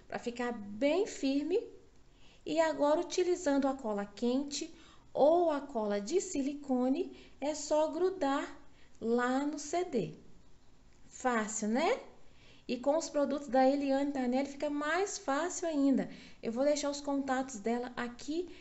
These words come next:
na descrição do vídeo. Tem também o cupom de desconto da Flávia Martins pra você adquirir os produtos aí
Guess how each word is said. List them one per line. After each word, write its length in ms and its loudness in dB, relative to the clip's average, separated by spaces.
na 180 0
descrição 840 -2
do 80 -2
vídeo. 680 -4
Tem 180 2
também 340 4
o 80 -2
cupom 420 2
de 80 2
desconto 480 -2
da 140 -2
Flávia 380 -2
Martins 680 -2
pra 160 2
você 280 0
adquirir 320 -2
os 100 -2
produtos 580 0
aí 320 2